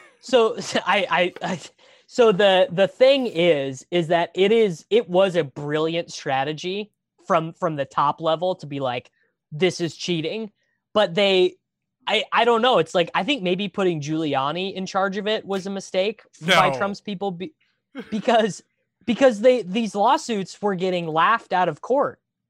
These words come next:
Speaker 2: You know what I mean? Like, they, they didn't even find a way to get their case heard. Like, it, it, it was, it, it became like a joke. Like, it, it was scary at first, right? So you're, we're, we're scared that the American democratic process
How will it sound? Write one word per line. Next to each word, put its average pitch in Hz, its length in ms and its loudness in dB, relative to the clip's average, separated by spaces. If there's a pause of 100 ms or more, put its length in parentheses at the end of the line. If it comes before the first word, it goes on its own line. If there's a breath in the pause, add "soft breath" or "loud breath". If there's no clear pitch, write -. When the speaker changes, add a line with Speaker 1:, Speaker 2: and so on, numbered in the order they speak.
(100)
Speaker 2:
You 165 100 -6
know 165 100 2
what 170 100 2
I 160 80 2
mean? 185 300 -4
Like, 160 260 0
they, 175 160 2
they 175 220 -2
didn't 208 240 -4
even 196 220 -4
find 180 280 -2
a 170 60 -6
way 165 240 -2
to 156 80 -6
get 143 340 -4 (300)
their 156 140 -4
case 156 320 -6
heard. 175 380 -8
Like, 170 220 -8
it, 180 180 -2
it, 175 260 -4
it 185 160 0
was, 175 360 -6 (640)
it, 208 220 0
it 208 120 0
became 240 320 2
like 202 180 0
a 151 60 -2
joke. 156 380 0
Like, 143 160 -4
it, 170 200 -4
it 185 140 0
was 165 360 -4 (100)
scary 247 580 0
at 175 140 -6
first, 139 560 -6
right? 139 320 -6
So 156 100 -12
you're, 143 220 -8
we're, 151 220 -8
we're 151 160 -10
scared 151 440 -4
that 139 140 -12
the 135 60 -10
American 139 360 -8
democratic 139 500 -8
process 175 540 -6